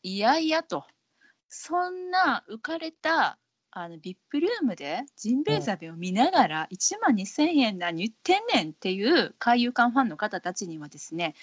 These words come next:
Speaker 1: こういうのがあります。
Speaker 2: はい。
Speaker 1: 海の日記念、海遊館飼育員による生き物紹介アンドアフタヌーンティー。こちら、七月二十二日、明日ですね。あの、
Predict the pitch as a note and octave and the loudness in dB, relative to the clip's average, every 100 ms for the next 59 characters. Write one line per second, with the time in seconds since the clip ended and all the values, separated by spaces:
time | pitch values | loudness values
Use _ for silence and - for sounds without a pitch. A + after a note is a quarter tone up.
0 | _ - D#4+ C#4+ E3 D#3+ D#3 D#3+ - _ | _ 8 10 8 4 -8 -12 -16 -18 _
1 | _ - D4 E4+ F4 D#4+ D4 C4+ F3 - | _ 0 2 4 2 2 2 2 2 -2
2 | - D#4+ E4 E4 - F3+ - A3+ A3 A3 | 0 6 6 6 0 -6 -4 -4 -6 -8
3 | F#3 E3 E3 G3+ C4+ A3+ D#3 G3+ F3 F3+ | -8 -8 -6 2 4 4 0 -2 0 0
4 | E3+ G3+ F#3+ F#3 - F3+ E3+ E3 F3 - | 0 0 0 -4 -4 -8 -8 -4 -2 -2
5 | _ _ _ - - _ _ _ _ _ | _ _ _ -20 -20 _ _ _ _ _
6 | - A3+ G3 F#3 - _ - - D4+ D#4 | -6 0 6 8 6 _ -8 2 4 4
7 | A#3 A#3 G#3 F#3 E3+ - - G3+ - C#4+ | 4 2 0 -4 -6 -8 -4 -2 0 0
8 | - - - - - G3+ - A#3+ A#3 - | 0 -6 -8 -8 2 6 8 8 6 6
9 | A#3+ - | 2 0